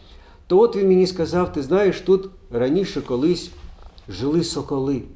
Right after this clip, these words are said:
Дуже багато соколів жило в Запорогами. А потім, як оце побудували заводи, а, які, а, виготовляють метал, чугун,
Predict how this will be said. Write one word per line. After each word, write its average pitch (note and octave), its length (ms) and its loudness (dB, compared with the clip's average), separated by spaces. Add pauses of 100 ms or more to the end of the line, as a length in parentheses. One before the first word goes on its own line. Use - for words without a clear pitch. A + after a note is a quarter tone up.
(500)
Дуже A#3+ 520 2
багато G3+ 580 -2
соколів F#3+ 720 -2
жило D#3 300 -2
в A#2+ 60 -4
Запорогами. A2 640 0 (600)
А C#3 140 0
потім, F#3 500 0 (500)
як B2 200 -2
оце D3 220 2
побудували C3 840 0 (160)
заводи, D3+ 760 2 (840)
а, C3+ 560 -2
які, B2 560 -4 (320)
а, A2+ 360 -6 (1400)
виготовляють D#3 720 4
метал, C#3+ 600 2
чугун, D3 540 2